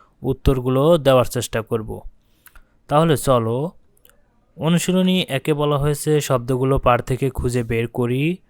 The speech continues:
অর্থ বলি।" তাহলে চলো প্রিয় শিক্ষার্থীরা, আমরা এই শব্দগুলোর অর্থ জেনে নেই। চঞ্চল, চঞ্চল শব্দের অর্থ অস্থির, অশান্ত, ছটফটে।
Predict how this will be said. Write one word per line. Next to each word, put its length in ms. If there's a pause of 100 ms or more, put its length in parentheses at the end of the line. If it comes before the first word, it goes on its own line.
(180)
অর্থ 300
বলি।" 360 (340)
তাহলে 280
চলো 300
প্রিয় 160
শিক্ষার্থীরা, 720 (300)
আমরা 300
এই 220
শব্দগুলোর 760 (300)
অর্থ 300 (360)
জেনে 260
নেই। 200 (680)
চঞ্চল, 580 (200)
চঞ্চল 480
শব্দের 380
অর্থ 340 (380)
অস্থির, 720 (400)
অশান্ত, 760 (220)
ছটফটে। 640